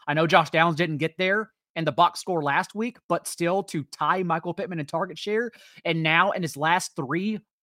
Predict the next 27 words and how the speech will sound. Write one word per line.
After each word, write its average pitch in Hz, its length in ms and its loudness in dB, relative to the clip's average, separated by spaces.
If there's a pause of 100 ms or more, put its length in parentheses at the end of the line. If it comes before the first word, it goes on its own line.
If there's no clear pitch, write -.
(120)
full 180 220 2
healthy 180 400 -4
games 180 480 -4 (280)
to 170 80 -6
see 202 180 0
at 180 100 0
least 175 180 -4
twenty-three 185 440 -2
percent 180 260 -6
of 165 40 -4
the 147 80 -8
team's 170 240 -4
targets, 180 420 -2 (300)
Josh 190 260 4
Downs 185 320 2
is 135 100 -6
certainly, 147 680 -2 (360)
given 175 280 2
the 160 80 -2
Colts' - 300 -4
schedule 165 580 -2 (200)
over 180 540 2
the 170 60 -4
fantasy 160 320 -2
playoffs, 170 500 0 (220)
someone 185 460 2
that 156 200 6